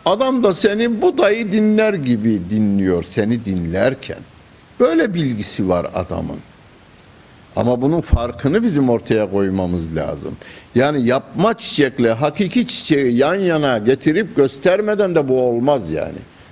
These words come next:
adama. "Bak bu kokuyor, bu taze,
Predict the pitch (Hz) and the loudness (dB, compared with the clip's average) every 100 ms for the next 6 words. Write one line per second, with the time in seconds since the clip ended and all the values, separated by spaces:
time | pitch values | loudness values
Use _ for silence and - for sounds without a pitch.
0 | - - 90 98 98 73 - - 120 120 | -12 -4 0 0 0 -4 -12 -2 0 0
1 | 160 - 151 127 196 156 76 - - - | -2 0 0 0 2 2 0 -10 -20 -20
2 | - - 185 - 113 107 107 123 160 104 | -8 -2 -2 0 0 0 0 2 2 0